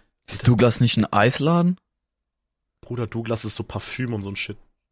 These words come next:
Speaker 1: Ah, ich dachte mit
Speaker 2: Und,
Speaker 1: Schminke.
Speaker 2: und Make-up und so.
Speaker 1: Ah,
Speaker 2: Stimmt,
Speaker 1: okay, dann
Speaker 2: du,
Speaker 1: geht's, ja.
Speaker 2: vielleicht auch noch in den Douglas würde ich vielleicht noch was holen, aber eher dann halt in einem Schmuckgeschäft und keine Ahnung, irgendwie so einen gefälschten Ring oder so. Ähm, <laughs> ach du Scheiße.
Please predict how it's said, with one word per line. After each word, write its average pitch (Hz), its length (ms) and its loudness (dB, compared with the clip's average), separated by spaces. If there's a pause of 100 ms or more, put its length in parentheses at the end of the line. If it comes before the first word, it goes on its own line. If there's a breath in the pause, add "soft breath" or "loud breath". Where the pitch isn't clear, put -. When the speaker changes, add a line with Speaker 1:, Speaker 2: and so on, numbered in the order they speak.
(400)
Speaker 1:
Ah, 208 300 0
ich 98 120 -6
dachte 98 220 0
mit 95 100 0
Speaker 2:
Und, - 80 0
Speaker 1:
Schminke. 104 160 0
Speaker 2:
und 143 160 4
Make-up 135 380 0
und 104 140 -8
so. 104 280 -8 (480)
Speaker 1:
Ah, 139 100 2
Speaker 2:
Stimmt, 131 160 6
Speaker 1:
okay, 110 160 0
dann 98 120 0
Speaker 2:
du, 165 120 2
Speaker 1:
geht's, 214 140 -2
ja. 170 40 -6
Speaker 2:
vielleicht 226 260 2
auch 202 60 0
noch 170 140 -2
in 175 60 -2
den 139 120 -2
Douglas 139 340 -4
würde 110 140 -4
ich 107 60 -8
vielleicht 110 300 -6
noch 113 100 -4
was 110 260 -8
holen, 110 160 -8
aber 101 220 -6
eher 107 180 -6
dann 101 240 -10
halt 92 200 -12
in 98 40 -14
einem 98 80 -16
Schmuckgeschäft - 560 -14
und 107 60 -20
keine 101 220 -12
Ahnung, 101 240 -8
irgendwie 101 180 -12
so 101 60 -10
einen 101 100 -16 (800)
gefälschten 107 560 -12
Ring 104 160 -14
oder 110 160 -10
so. 107 160 -12 (680 loud breath)
Ähm, 127 360 -2 (340)
<laughs> - 400 -8
ach 156 120 -4
du - 60 -6
Scheiße. 104 280 -4